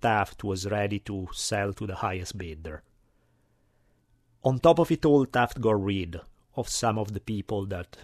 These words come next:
Roosevelt had chosen for various roles in government. And ultimately, he just did not stick to the principle that he had promised Roosevelt he would uphold. So,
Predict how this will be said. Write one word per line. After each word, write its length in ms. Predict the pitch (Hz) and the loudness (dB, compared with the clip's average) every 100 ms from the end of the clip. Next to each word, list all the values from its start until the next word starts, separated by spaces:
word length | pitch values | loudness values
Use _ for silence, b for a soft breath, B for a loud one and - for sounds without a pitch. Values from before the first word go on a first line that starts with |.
| _ | _
Roosevelt 480 | 113 110 98 107 101 | 0 2 4 2 2
had 140 | 104 - | -6 -6
chosen 680 | - 101 98 92 92 92 - | -2 -2 -2 -4 -6 -10 -14
for 280 | - 101 | -8 -6
various 580 | 95 95 101 101 92 95 | -4 -2 -2 -2 -2 -2
roles 320 | 101 92 90 | -2 -4 -6
in 140 | 98 92 | -8 -8
government. 720 | 80 80 82 85 80 80 - _ _ _ _ _ _ _ _ - | -8 -10 -10 -12 -12 -16 -18 _ _ _ _ _ _ _ _ -2
And 180 | 139 175 | 4 6
ultimately, 480 | 190 196 175 139 | 4 2 -2 -2
he 140 | 120 123 | -2 -2
just 340 | 127 104 98 | -2 -4 -6
did 140 | 104 101 | -4 -2
not 340 | 110 127 - | 0 0 0
stick 560 | - - 120 107 - - | -4 -2 0 0 -4 -6
to 100 | 110 | -2
the 100 | 101 | -2
principle 720 | 107 107 98 - - 85 90 _ _ _ | -2 -2 -2 -6 -8 -10 -10 _ _ _
that 200 | 104 104 | -6 -4
he 100 | 127 | 0
had 180 | 117 - | -2 0
promised 560 | 110 113 113 110 95 101 | 2 4 4 0 -2 0
Roosevelt 520 | 104 98 90 95 - | 0 0 -2 -6 -4
he 120 | 110 | -4
would 200 | 98 98 | -2 -2
uphold. 560 | 87 - 82 76 85 95 - _ _ _ _ _ _ _ _ _ _ _ | -6 -10 -12 -12 -14 -16 -20 _ _ _ _ _ _ _ _ _ _ _
So, 320 | - 113 | 2 2